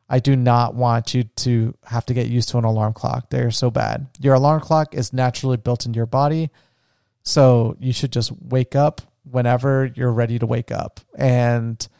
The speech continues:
go to sleep. You know, definitely wanna minimize how much electronics, and I don't know how that's gonna be possible in the future,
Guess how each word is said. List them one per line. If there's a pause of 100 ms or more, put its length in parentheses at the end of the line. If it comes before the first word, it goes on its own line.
(580)
go
to
sleep. (160)
You
know,
definitely
wanna
minimize (540)
how
much
electronics,
and
I
don't
know
how
that's
gonna
be
possible
in
the
future,